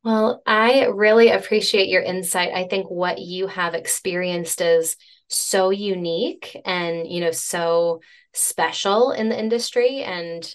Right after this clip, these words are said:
um, I love that you've been able to find a program that really works. And it seems like both of you are absolutely thriving and, uh, you know, on a path to whatever success and whatever goals you're, you're looking to in the future.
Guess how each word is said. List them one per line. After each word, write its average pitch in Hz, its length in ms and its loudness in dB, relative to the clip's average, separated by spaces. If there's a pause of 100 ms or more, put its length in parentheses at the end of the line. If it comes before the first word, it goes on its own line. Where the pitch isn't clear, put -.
um, 170 540 -4
I 185 160 -2
love 170 340 -2
that - 140 -6
you've 185 140 -6
been 175 140 -4
able 165 220 -4
to 170 140 -12
find 160 500 -6
a 170 80 -8
program 160 500 -2
that 175 120 -6
really 165 240 0
works. 175 520 2
And - 120 -4
it - 180 -4
seems 160 380 -2
like - 340 -2 (360)
both 175 260 2
of 165 140 2
you 165 160 0
are 160 200 0
absolutely 160 680 -2
thriving 160 800 -6
and, 165 380 -4 (180)
uh, - 300 -4 (120)
you 170 140 2
know, - 80 0
on 165 260 4
a 165 120 -4
path - 460 -2
to 160 480 4 (420)
whatever 185 720 0
success 180 680 -2
and 185 120 -4
whatever 165 340 0
goals 160 400 -2
you're, 160 340 0
you're 160 220 -2
looking 160 540 -10
to 165 320 2
in 165 160 0
the 165 80 -8
future. 202 580 -4